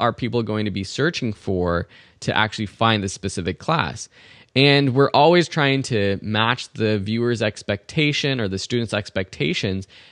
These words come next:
And so if this class was just called Video Editing One oh one, like my first class was,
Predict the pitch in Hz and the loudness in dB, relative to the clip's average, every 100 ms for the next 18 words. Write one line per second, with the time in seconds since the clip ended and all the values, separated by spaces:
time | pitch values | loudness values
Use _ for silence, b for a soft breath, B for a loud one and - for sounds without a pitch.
0 | b - 127 143 139 147 185 - 147 131 | b 0 2 4 4 2 0 0 2 2
1 | 143 123 113 110 - _ - 127 123 - | 2 -2 -4 -6 -16 _ 0 4 4 2
2 | 127 107 95 110 131 123 - 98 92 92 | 4 6 4 2 4 4 4 4 2 0
3 | 95 92 90 95 170 139 92 95 95 98 | -2 -2 0 2 2 4 2 4 2 2
4 | 110 127 - 87 90 - 95 87 101 | 0 0 0 -2 -2 -4 -2 -2 -4